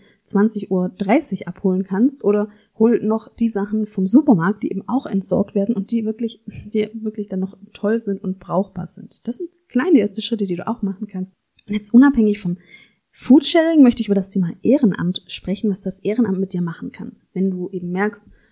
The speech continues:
du hast da den emotionalen und auch den finanziellen Raum, das zu machen. Ich bin der Meinung, ein Ehrenamt stärkt uns,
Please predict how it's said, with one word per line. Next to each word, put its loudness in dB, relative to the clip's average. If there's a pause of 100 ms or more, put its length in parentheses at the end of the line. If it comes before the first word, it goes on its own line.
(120)
du -8
hast -6
da -6 (400)
den -6
emotionalen 4
und -6
auch -6
den -4
finanziellen -4
Raum, -6
das -14
zu -4
machen. -4 (920)
Ich -6
bin 8
der 8
Meinung, 6
ein 4
Ehrenamt -2
stärkt -2
uns, -2